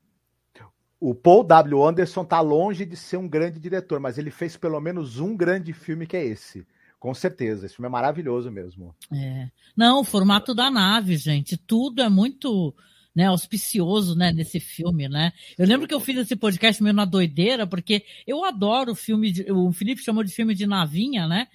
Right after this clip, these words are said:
Speaker 2: Olha, é um gênero maravilhoso, eu tô sempre <laughs> atrás de filme de navinha. Aí a gente pegou, coletamos um monte de filme de navinha legal e ficamos conversando
Speaker 1: Uhum.
Speaker 2: sobre ele. Eles, né? Muito, foi
Speaker 1: É,
Speaker 2: muito
Speaker 1: é.
Speaker 2: bom.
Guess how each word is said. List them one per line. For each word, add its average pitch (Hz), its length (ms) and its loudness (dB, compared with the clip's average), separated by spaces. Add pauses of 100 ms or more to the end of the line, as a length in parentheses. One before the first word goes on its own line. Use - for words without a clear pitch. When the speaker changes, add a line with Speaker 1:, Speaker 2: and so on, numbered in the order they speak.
(320)
Speaker 2:
Olha, 269 280 -4
é 202 120 2
um 330 100 0
gênero 330 420 0
maravilhoso, 294 880 0
eu 208 40 2
tô 247 200 0
sempre - 300 0
<laughs> 427 40 0
atrás 214 340 0 (440)
de 269 120 0
filme 240 320 -4
de 214 140 -2
navinha. 214 640 0 (260)
Aí 185 140 6
a - 20 8
gente 240 160 2
pegou, 262 280 -2
coletamos 285 760 -2
um 302 80 -2
monte 285 440 -2
de 247 120 -4
filme 247 240 -4
de 214 80 -6
navinha 208 460 0
legal 196 340 0
e 196 40 -4
ficamos 214 280 -8
conversando 208 480 -2
Speaker 1:
Uhum. 214 60 -10
Speaker 2:
sobre 214 240 -2
ele. 143 360 -4 (460)
Eles, 147 300 -4
né? 165 100 2
Muito, 170 240 0
foi 147 100 -2
Speaker 1:
É, 147 40 2
Speaker 2:
muito 185 160 -2
Speaker 1:
é. - 40 -2
Speaker 2:
bom. 135 220 -10